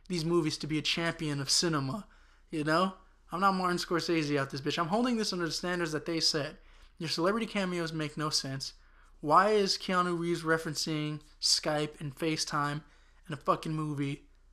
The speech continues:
Why is he just a random sage? You know? 'Cause Alec Baldwin was the voice of Dennis.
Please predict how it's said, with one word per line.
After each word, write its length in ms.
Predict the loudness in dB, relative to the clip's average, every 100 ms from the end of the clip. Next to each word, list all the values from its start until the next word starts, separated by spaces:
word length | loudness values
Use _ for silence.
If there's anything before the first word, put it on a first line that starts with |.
| -20 -20 -20 -8
Why 220 | 2 4
is 80 | 4
he 60 | -2
just 180 | -2
a 60 | -2
random 340 | 0 -2 -2
sage? 580 | -4 -2 -2 -4 -6 -8 -14 -20 -20 -20 -20 -20 -20 -10 -2
You 100 | 2
know? 220 | 2 0 -4
'Cause 140 | 0
Alec 320 | 4 4 4 4
Baldwin 400 | 4 4 2 0
was 120 | -2
the 40 |
voice 300 | 0 0 0
of 80 | -2
Dennis. 420 | -2 -2 -4 -6